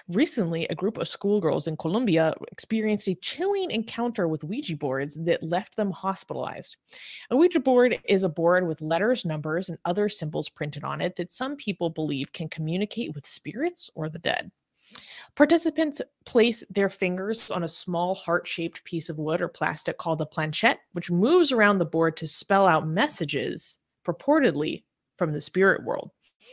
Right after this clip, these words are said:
According to the reports, twenty-eight girls were rushed to the hospital after they suffered from anxiety attacks following their use of the mysterious board game.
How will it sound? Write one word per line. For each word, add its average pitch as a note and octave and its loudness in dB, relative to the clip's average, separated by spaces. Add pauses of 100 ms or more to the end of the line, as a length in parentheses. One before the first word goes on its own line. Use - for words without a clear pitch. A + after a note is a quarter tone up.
(580)
According G4+ 6
to E4+ 4
the C4+ 8
reports, F#3 6
twenty-eight D#4 2
girls F#3 4
were E3 2
rushed F3 0
to D#4+ 2
the B3+ 6
hospital D3+ 0
after D3+ -2
they D#3+ 0
suffered E3 -2
from D#3+ -2
anxiety D#3+ 0
attacks - -4 (100)
following A3 4
their F3+ 4
use E3 2
of D#3+ -4
the F3 -2
mysterious D3+ -4
board E3+ 0
game. C#3 -4